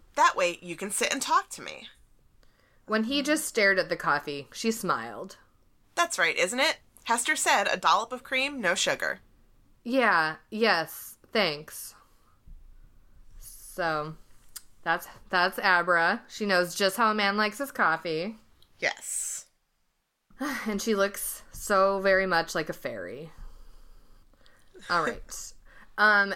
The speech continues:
Speaker 2: next up, we're, we're returning to the kitchen of Bluff House,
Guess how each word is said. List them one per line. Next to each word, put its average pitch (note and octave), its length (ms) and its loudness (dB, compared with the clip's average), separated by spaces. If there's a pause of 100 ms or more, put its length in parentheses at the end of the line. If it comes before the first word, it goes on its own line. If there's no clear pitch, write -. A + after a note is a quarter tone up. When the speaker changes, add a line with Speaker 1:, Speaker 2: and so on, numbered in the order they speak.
Speaker 2:
next F#3+ 500 0
up, A#3 460 2
we're, F#3+ 500 4
we're F#3+ 220 0
returning G#3+ 720 2
to A3 100 -2
the G3+ 80 -2
kitchen A3 380 -2
of G3+ 180 0
Bluff F3 320 4
House, E3 580 0